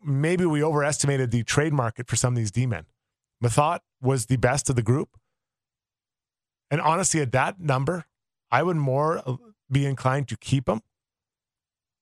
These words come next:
and make him my captain than I would be to trade him away. I think that's a mistake. I would have kept that contract, would have kept that player,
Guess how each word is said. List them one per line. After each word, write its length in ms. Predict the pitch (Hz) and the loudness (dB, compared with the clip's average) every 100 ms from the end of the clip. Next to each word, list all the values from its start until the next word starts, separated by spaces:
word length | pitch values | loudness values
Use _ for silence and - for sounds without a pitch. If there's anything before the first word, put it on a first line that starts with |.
| _ - | _ -2
and 100 | 131 | 0
make 160 | 147 147 | 0 0
him 60 | |
my 120 | 131 | 0
captain 520 | 120 139 131 - 95 - _ | 0 0 0 -4 -8 -8 _
than 100 | 110 | -4
I 40 | 113 | -2
would 180 | 110 | 0
be 80 | 107 | -2
to 60 | 104 | -2
trade 220 | 107 104 | -2 -2
him 100 | 98 | -2
away. 220 | 90 80 - _ _ _ _ _ _ _ _ _ _ _ _ _ _ _ 107 | -4 -6 -12 _ _ _ _ _ _ _ _ _ _ _ _ _ _ _ -2
I 80 | |
think 180 | 104 127 | 0 0
that's 220 | 117 110 | 0 -2
a 40 | 117 | -2
mistake. 300 | 104 110 92 | -2 -4 -4
I 60 | 98 | -2
would 100 | 98 | -4
have 100 | - | 0
kept 260 | 147 - | -2 0
that 240 | 143 131 - | 0 -2 -2
contract, 460 | 127 123 139 127 113 | -2 0 0 -2 -2
would 100 | 90 | -6
have 100 | - | -2
kept 220 | 160 - | -2 0
that 200 | 143 123 | -2 0
player, 300 | 131 127 | -2 -2